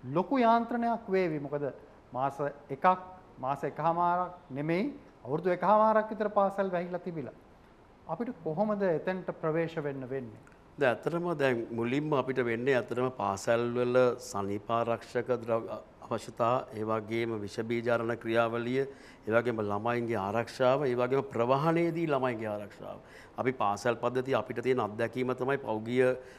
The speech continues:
Speaker 2: වසංගත තත්ත්වය තුළ පාසල් ආරම්භ කරාම පාසල් තුළ සමාජ දුරස්ථභාවය සියලු දේවල් අපි පවත්වාගෙන ගියා. ළමයි ආවේ එක ගොඩේ ආවේ.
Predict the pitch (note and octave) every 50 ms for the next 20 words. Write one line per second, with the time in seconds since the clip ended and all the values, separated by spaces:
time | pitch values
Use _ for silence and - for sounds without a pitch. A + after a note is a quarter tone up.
0 | - - - - A2 G#2+ A2+ A2 B2 B2 A#2+ B2+ B2 B2 B2+ A#2+ A#2+ - - C3
1 | C3 - C#3+ C3+ B2+ A2+ A2 G#2+ G#2+ - B2 A#2+ A2+ A2+ G#2+ A2 A2+ A#2 A#2+ A#2+
2 | A#2+ A#2 B2 B2 C3 C3+ C#3+ C#3 - - G2 G#2 G#2+ - B2+ B2+ B2 B2 C3 C3+
3 | C3 C3 B2 A2+ A#2+ A2+ A#2 A#2 B2 B2 A#2+ B2+ B2 A#2+ A#2 - - B2+ B2+ B2
4 | B2 B2 C3 C3 B2+ C3 - A#2 A#2 A#2 A#2 B2+ B2 B2+ B2 B2+ B2 A#2+ A2+ G#2+
5 | G#2+ G#2+ - B2 B2 B2 B2+ C3 C3 B2+ B2 C3+ D#3+ G3 A3 G#3+ - - - -
6 | - - - - A2 A2+ A2+ C#3 D3 D3 D3 D3+ D3 D#3 E3+ F#3 E3 C3 C3+ C3+
7 | C3+ C3+ A#2 A#2 A2 G#2 G2 G2 G2 -